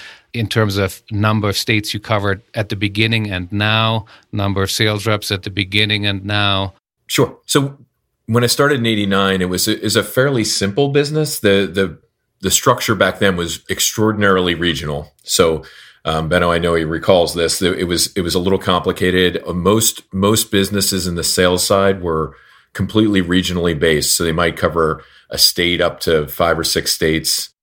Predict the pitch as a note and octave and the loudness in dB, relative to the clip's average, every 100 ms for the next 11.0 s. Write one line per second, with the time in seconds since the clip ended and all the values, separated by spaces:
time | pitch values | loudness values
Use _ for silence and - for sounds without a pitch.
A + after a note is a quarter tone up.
0 | _ E2+ E2 D#2+ D2+ C#2+ - _ _ _ | _ 0 2 2 0 -6 -18 _ _ _
1 | F#2+ F2 D#2+ - E2 D#2 C#2+ - _ - | -2 -2 -4 -4 -2 0 -4 -10 _ -10
2 | - F2 E2 - F#2+ E2 E2 E2 D#2+ D#2+ | 0 2 2 -2 -4 0 0 2 0 0
3 | F2+ E2 E2 E2 - E2 D#2+ E2+ - D#2+ | 0 -2 -2 -6 -8 -6 -4 -6 -6 -4
4 | - F2 E2+ - F#2+ F2+ F#2 G2 F#2+ F2 | 0 0 0 0 0 0 2 2 2 0
5 | - F2+ D#2+ C#2 C#2+ - D2+ C2+ - - | -2 0 0 -4 -4 2 2 2 -4 -12
6 | _ - - - - - - F#2 F2+ F2 | _ -20 -20 -20 -18 -2 2 4 2 -2
7 | - _ _ A#2+ A#2 A2+ A2+ - G#2+ G#2 | -8 _ _ -2 0 2 0 2 2 2
8 | G2 E2+ F#2 F#2 F2 D#2+ F2+ E2+ E2+ E2+ | 0 0 -2 0 0 0 0 0 0 0
9 | F2 - - - F#2 F#2+ G2+ - G2+ F2+ | -2 -8 -20 -12 -6 -2 0 0 0 0
10 | E2 F2 F2 F2 E2 F2 F2+ F2 F2 D#2+ | -2 -2 -2 -2 -2 0 0 0 -2 -4